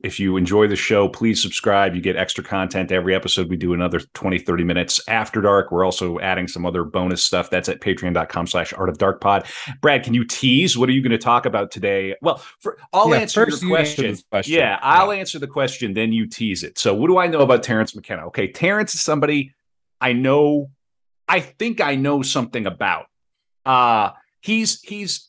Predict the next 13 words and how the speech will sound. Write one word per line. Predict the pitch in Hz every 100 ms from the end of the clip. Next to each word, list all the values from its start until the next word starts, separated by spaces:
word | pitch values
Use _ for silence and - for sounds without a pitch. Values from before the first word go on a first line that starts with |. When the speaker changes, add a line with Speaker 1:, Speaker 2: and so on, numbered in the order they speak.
| _
Speaker 1:
right | 147 175 208 202
next | 208 -
to, | 175
he's | - 214 208
like | 202 185
the | 180
Timothy | 170 180 185 175 175 151
Leary | 143 147 147 143 135 135
of | 120 95
mushrooms. | 104 113 - 95 71 - - - - _ _ _ -
And | 143 135
he, | 135 147 143 139 135 135 _ _ _ _ -
he, | - -